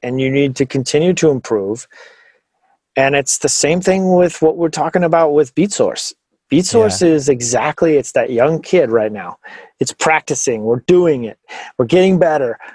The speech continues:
Speaker 1: You know, the vibe's building. People are trusting us more. Other people wanna see us be successful. The haters are going away. You know what I mean? Like, it's,
Speaker 2: Yes.
Speaker 1: it's exactly the same. The parallels are literally the same. We just don't
Speaker 2: Yes.
Speaker 1: see it 'cause we're so close to it.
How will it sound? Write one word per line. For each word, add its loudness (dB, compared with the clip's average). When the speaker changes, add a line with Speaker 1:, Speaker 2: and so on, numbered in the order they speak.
Speaker 1:
You 4
know, 2
the 2
vibe's 2
building. 2
People 2
are 4
trusting 0
us 0
more. 0
Other 2
people 2
wanna 2
see 2
us 0
be 0
successful. 0
The -4
haters 2
are 4
going 4
away. 4
You 0
know -2
what 2
I 0
mean? 2
Like, 2
it's, -2
Speaker 2:
Yes. 2
Speaker 1:
it's 2
exactly 2
the 2
same. 0
The -2
parallels 4
are 4
literally 4
the 0
same. -4
We 4
just 2
don't 4
Speaker 2:
Yes. -16
Speaker 1:
see 4
it -2
'cause 0
we're 4
so 2
close -2
to -4
it. -12